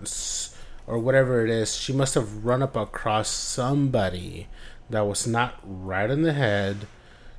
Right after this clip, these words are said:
developed something over her,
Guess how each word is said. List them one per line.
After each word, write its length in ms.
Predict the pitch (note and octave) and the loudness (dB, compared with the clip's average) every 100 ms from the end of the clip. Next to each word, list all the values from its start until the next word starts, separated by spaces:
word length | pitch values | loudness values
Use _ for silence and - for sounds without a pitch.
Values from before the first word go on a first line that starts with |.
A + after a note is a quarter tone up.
| - - A2 G2 | -18 -18 -14 -4
developed 560 | A2+ G2 A#2+ C#3 D#3 - | -4 0 2 4 2 0
something 420 | B2+ G2+ G#2+ G2+ | -2 -2 -2 -2
over 360 | G2 F#2+ F#2+ | -4 -4 -8
her, 580 | F2+ C#3 C#3 C3 A#2+ A2+ | 0 2 6 6 4 2